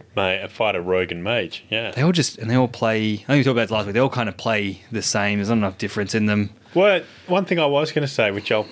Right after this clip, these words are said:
Speaker 1: I'll chip in here,
Speaker 2: Hmm.
Speaker 1: is playing a mage, of course, I'm sitting back
Speaker 2: Hmm.
Speaker 1: all the time and flinging spells with my magical staff.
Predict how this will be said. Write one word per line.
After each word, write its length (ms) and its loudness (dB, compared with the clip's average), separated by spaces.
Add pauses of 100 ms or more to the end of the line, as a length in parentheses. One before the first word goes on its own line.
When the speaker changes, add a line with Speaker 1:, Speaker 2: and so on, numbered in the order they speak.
(340)
Speaker 1:
I'll 120 -4
chip 240 -4
in 120 -6
here, 320 -2
Speaker 2:
Hmm. 340 4 (400)
Speaker 1:
is 180 -2
playing 300 0
a 60 -4
mage, 420 0
of 100 -8
course, 240 0
I'm 140 0
sitting 240 -6
back 460 -2 (200)
Speaker 2:
Hmm. 300 4
Speaker 1:
all 160 2
the 80 -2
time 320 0
and 100 -6
flinging 440 -4
spells 420 0
with 80 -6
my 220 0 (100)
magical 340 -6
staff. 560 -2